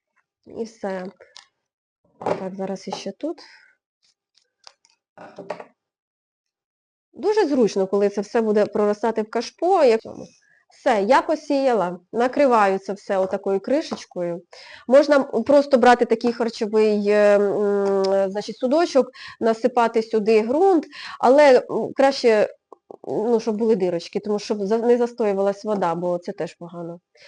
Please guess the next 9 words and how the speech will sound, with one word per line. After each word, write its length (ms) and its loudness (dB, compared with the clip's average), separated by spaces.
От, 320 4
і 100 4
накривати 480 2
плівкою. 680 -4
У 60 -4
мене 220 4
поки 280 0
так 320 -2
буде. 340 -6